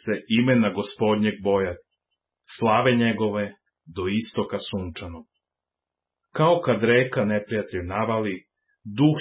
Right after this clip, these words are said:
će ga Gospodnji na bekstvo terati. Izbavitelj će Sionu doći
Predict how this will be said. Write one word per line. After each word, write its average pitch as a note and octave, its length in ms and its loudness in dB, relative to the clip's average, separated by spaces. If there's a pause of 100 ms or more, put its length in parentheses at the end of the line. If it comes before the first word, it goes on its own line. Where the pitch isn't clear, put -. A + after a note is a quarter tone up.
će C#3 180 0
ga F#2 120 -2
Gospodnji G#2+ 760 -2 (920)
na G2+ 320 -2
bekstvo A2 500 -2 (120)
terati. E2+ 400 -8 (1080)
Izbavitelj B2 720 2
će A#2+ 80 -2 (140)
Sionu B2 500 2
doći A2 420 0